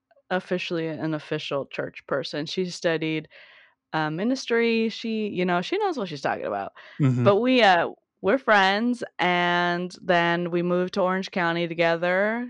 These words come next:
Speaker 1: unfortunately.
Speaker 2: <laughs>
Speaker 1: And, <laughs> uh, we were just, we were both in a space where we didn't really feel like going to church 'cause we had been so burned. And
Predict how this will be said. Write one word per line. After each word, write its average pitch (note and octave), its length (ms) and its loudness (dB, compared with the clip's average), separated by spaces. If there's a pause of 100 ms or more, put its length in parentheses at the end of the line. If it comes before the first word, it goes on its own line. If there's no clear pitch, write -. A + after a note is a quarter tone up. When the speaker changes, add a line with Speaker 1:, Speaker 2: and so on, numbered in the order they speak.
Speaker 1:
unfortunately. G3+ 1160 -4 (320)
Speaker 2:
<laughs> D#3+ 80 4 (520)
Speaker 1:
And, A3+ 340 4 (180)
<laughs> - 400 0 (920)
uh, G3+ 380 8
we C4 100 6
were D4+ 160 4
just, F4 320 0
we C#4 120 4
were E4 180 6
both C4+ 380 6
in C4 180 4
a B3+ 60 2
space A3 380 4
where B3+ 100 2
we G#3 220 2
didn't G#3+ 480 0
really C4 260 2
feel A#3 180 4
like C4 140 4
going A#3 180 2
to A3+ 80 0
church C4 420 2
'cause A3 120 -2
we G3+ 60 2
had F#3+ 120 2
been G#3 160 2
so G3 280 2
burned. F3 680 2
And D#3+ 340 -2